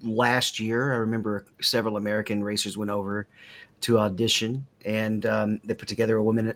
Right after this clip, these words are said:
women's only formula series, basically. And they're gonna be running some, uh, tracks.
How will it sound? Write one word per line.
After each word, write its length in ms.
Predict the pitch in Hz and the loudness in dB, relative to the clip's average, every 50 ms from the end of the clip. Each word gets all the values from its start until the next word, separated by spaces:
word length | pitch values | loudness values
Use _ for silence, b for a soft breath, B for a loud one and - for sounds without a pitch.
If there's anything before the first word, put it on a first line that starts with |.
| _ - | _ 4
women's 300 | 127 123 131 135 127 110 | 6 8 8 8 6 6
only 280 | 131 131 127 120 113 104 | 6 4 6 4 2 2
formula 420 | - 131 127 120 117 107 104 101 | 4 6 6 6 6 2 0 -2
series, 260 | - - 113 107 104 - | -2 -2 -2 -2 -2 -2
basically. 380 | 107 101 95 - - 120 120 b b b _ _ - B B B B B B | -2 -2 -2 -2 -4 -4 -4 b b b _ _ -20 B B B B B B
And 480 | 160 156 160 165 165 160 160 151 135 | 6 8 8 8 8 6 4 2 2
they're 280 | 113 131 135 139 139 135 | 4 4 4 4 4 4
gonna 140 | 135 131 131 | 4 2 2
be 100 | 131 127 | 2 2
running 560 | 117 104 113 120 120 123 120 120 120 117 110 - _ _ _ _ | 0 0 -2 -2 -2 0 0 0 0 -2 -4 -6 _ _ _ _
some, 420 | - - - 120 117 117 117 120 120 | -10 -6 -2 2 2 4 4 4 4
uh, 200 | 120 117 117 113 | 4 4 4 2
tracks. 640 | - - 127 120 - - - - - - - - | 2 2 2 2 2 2 -2 -6 -6 -6 -6 -8